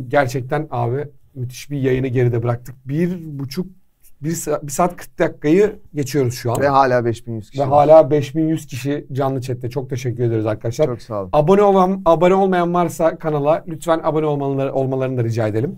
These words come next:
Speaker 1: Onu söylemeyi unutmuştum.
Speaker 2: Katıl üyeliği ile alakalı başlattığımız yeni kampanyayı da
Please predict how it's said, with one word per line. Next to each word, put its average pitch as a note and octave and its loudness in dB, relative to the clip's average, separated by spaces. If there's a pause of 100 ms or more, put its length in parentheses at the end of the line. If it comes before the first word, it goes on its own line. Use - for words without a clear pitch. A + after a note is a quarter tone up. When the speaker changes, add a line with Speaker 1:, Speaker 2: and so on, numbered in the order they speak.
(120)
Speaker 1:
Onu A#2+ -4
söylemeyi A2+ -4
unutmuştum. A2+ -10
Speaker 2:
Katıl C3 -4
üyeliği B2+ 0
ile B2+ 4
alakalı B2 2
başlattığımız A#2+ -4
yeni A#2 -6
kampanyayı A2 -6
da A2+ -10